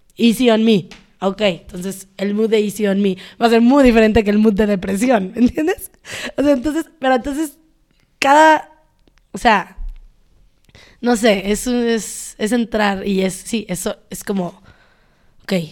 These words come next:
Easy on Me, voy a escuchar la de Easy on Me, lo que me trae esta música. Y crear con esa música, punto.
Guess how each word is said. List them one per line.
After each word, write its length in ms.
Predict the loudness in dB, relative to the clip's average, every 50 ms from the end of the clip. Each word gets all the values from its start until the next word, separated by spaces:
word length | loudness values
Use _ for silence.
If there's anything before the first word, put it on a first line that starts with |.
| -16 _ _ _ _ _ -2
Easy 300 | -2 -2 0 2 2 2
on 120 | 2 2
Me, 200 | 0 0 -2 -2
voy 100 | -2 -2
a 20 | -4
escuchar 380 | -4 -8 -12 -6 -6 -4 -2
la 80 | -2 0
de 100 | 0 0 0
Easy 220 | -2 -2 -4 -4 -2
on 100 | -2 -2
Me, 140 | -2 -2 -2
lo 160 | -4 -6 -8
que 80 | -8 -8
me 240 | -8 -8 -8 -10 -10
trae 320 | -8 -4 -4 -2 -2 -2
esta 200 | -4 -6 -8 -8
música. 460 | -8 -6 -8 -8 -12 -16 -20 -20 _ _ _ _ _ _ _ _ _ _ _ _ _ _
Y 240 | -8 -8 -8 -10 -16 _ _ _ _ _ _
crear 320 | -10 -8 -4 -2 -2 -2 -2
con 140 | -4 -4 -4
esa 120 | -4 -4 -6
música, 300 | -10 -12 -14 -20 -20 _ -8
punto. 260 | -6 -6 -6 -6